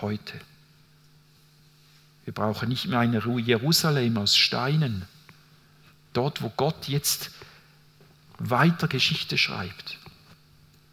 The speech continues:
Wie geht es meinen Geschwistern im Glauben? Wie geht es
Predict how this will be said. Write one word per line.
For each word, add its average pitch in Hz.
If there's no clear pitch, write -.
Wie 120
geht 143
es -
meinen 117
Geschwistern 107
im 101
Glauben? 101
Wie 151
geht 170
es -